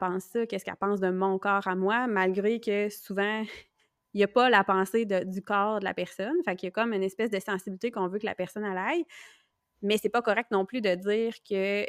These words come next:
euh, cette personne-là, elle peut ne pas souffrir d'insatisfaction ou elle ne peut pas nécessairement vivre aussi de la dysmorphie. Je le nomme parce que dans les statistiques sur, euh, l'insatisfaction puis les préoccupations par rapport au poids puis l'image corporelle, c'est quand même élevé. Puis c'est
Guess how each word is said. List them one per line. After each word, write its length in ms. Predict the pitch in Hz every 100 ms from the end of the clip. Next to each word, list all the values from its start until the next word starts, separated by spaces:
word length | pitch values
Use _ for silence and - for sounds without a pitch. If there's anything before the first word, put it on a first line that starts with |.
| 185
euh, 160 | 175
cette 200 | 175 190
personne-là, 520 | 185 180 185 185 208 214
elle 40 | -
peut 120 | 185 _ _
ne 140 | 202 180
pas 260 | - 214
souffrir 560 | - - 202 - 208 214
d'insatisfaction 800 | 196 190 180 - 190 - 226 214
ou 60 |
elle 80 | 185
ne 80 | 180
peut 180 | 180 202
pas 240 | - 233
nécessairement 380 | 214 202 196 190
vivre 300 | 180 226 254
aussi 180 | 214 233
de 60 |
la 120 | 196 190
dysmorphie. 500 | - 196 - 262 339 - - -
Je 120 | 196
le 80 | 392
nomme 160 | 269 381
parce 220 | - - -
que 260 | 226 262 269 - - -
dans 140 | 208 208
les 140 | 214
statistiques 580 | - 196 - _ 262 262
sur, 340 | - 214 220 214
euh, 380 | 185 180 175 170 - _ _ _ _
l'insatisfaction 760 | 240 208 196 185 - 185 - 240
puis 120 | 233
les 40 | 202
préoccupations 640 | - 190 - 190 196 254
par 120 | 214
rapport 280 | 180 190 196
au 100 | 185
poids 360 | 185 202 214
puis 160 | 226 208
l'image 240 | 180 185
corporelle, 540 | - - 185 190 233 269 - - -
c'est 80 | -
quand 120 | 175
même 160 | 196 240
élevé. 400 | 202 180 208 269
Puis 120 | -
c'est 80 | 196